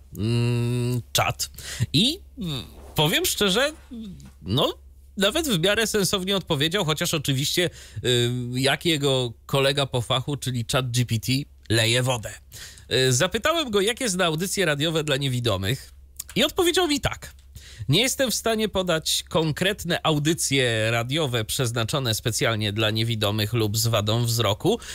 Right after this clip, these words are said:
ale muszę zaznaczyć, że wiele audycji radiowych dostępnych w internecie ma możliwość odtworzenia treści za pomocą technologii opisowej, dźwiękowej, na przykład Daisy, która może być korzystana przez osoby niepełnosprawne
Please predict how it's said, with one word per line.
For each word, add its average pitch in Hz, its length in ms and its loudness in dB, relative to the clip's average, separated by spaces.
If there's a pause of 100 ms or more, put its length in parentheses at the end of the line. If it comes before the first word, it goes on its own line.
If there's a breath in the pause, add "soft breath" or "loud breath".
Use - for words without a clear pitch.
(160 loud breath)
ale 185 240 4
muszę 170 320 0
zaznaczyć, 131 540 0
że 139 120 2
wiele 156 260 2
audycji 151 400 0
radiowych 127 480 0
dostępnych 143 500 0
w 123 40 -2
internecie 113 720 0 (260 loud breath)
ma 135 280 4
możliwość 196 540 0
odtworzenia 135 600 0
treści 156 520 -2
za 127 140 2
pomocą 151 440 0
technologii 131 600 0 (120)
opisowej, 202 720 2
dźwiękowej, 160 760 0 (260 loud breath)
na 139 120 2
przykład 269 380 0
Daisy, 135 680 0 (320 loud breath)
która 285 360 -2
może 185 320 0
być 165 400 -2
korzystana 190 880 0 (260 soft breath)
przez 226 260 -2
osoby 180 480 0
niepełnosprawne 123 840 -2